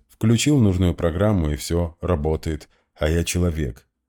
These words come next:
«Денис, но ты ведь и правда разгульный образ жизни ведёшь. Я не прошу отказаться от всего сразу. Просто сократи свои вечеринки. Отец будет доволен и этим». Молчу. Через минуту вздыхаю.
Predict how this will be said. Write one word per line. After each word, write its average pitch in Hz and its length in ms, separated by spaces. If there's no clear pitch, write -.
«Денис, 80 380
но 73 120
ты - 160
ведь 80 160
и - 60
правда 87 340
разгульный 85 440
образ 85 280
жизни 82 320
ведёшь. 64 420
Я 76 240
не 85 140
прошу 92 460
отказаться 85 720
от 85 100
всего 87 360
сразу. 80 540
Просто 87 340
сократи 95 540
свои 85 320
вечеринки. 82 760
Отец 107 420
будет 92 320
доволен 92 480
и 101 200
этим». 73 600
Молчу. 73 680
Через 107 240
минуту 104 320
вздыхаю. 76 560